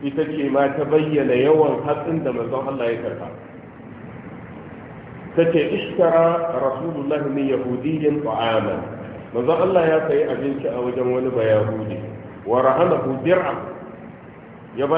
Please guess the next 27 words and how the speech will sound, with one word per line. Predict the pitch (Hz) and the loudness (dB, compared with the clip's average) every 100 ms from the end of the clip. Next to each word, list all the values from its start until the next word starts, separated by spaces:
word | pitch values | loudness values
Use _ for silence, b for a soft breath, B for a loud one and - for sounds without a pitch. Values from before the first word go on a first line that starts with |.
| 160 | 2
shi | 151 | -2
dinginan | 131 127 156 160 156 151 151 - | -4 -2 2 4 6 4 -2 -4
sulkensa. | 147 117 117 117 - - - - - - - - | -2 -2 0 0 -2 -8 -10 -14 -16 -16 -16 -10
Kuma | - 160 220 | -2 0 2
hadisin | 151 160 147 | 0 0 2
Aisha, | 147 131 175 196 - - - - - - - - - | 2 2 4 4 2 -6 -10 -12 -14 -16 -16 -12 -4
al-Imam | 120 143 156 127 | 0 4 4 4
Bukhari | 131 135 131 131 | 0 2 2 2
ya | 127 127 | 0 2
kawo | 127 127 | 0 0
shi, | 127 - 127 | -2 -8 -6
har | 131 | -2
yanzu | 123 117 | -2 0
yana | 131 113 | -2 -4
Kitabur | - 120 110 110 | -4 -4 -2 -2
Rahani. | 107 110 - - - - - - - - - - - - - - - - - - - - | -2 -4 -6 -10 -14 -16 -16 -16 -16 -16 -10 -10 -10 -12 -14 -16 -16 -16 -16 -16 -16 -2
Yana | 120 120 113 | 2 4 6
Babu | 131 127 123 | 4 4 0
Rahani | 123 123 117 | 0 0 0
inda | 135 123 | 0 0
al-Yahudi | 113 113 131 139 127 | 0 0 0 0 0
wa | 120 | 2
ghairihi. | 143 143 - - - - - - - - 107 | 4 4 0 -6 -10 -14 -16 -16 -18 -14 -6
Musamman | 120 151 147 123 | -2 0 2 2
al-Imam | 135 139 120 | 2 2 0
Bukhari | 123 139 139 | 2 2 4
ya | 139 | 4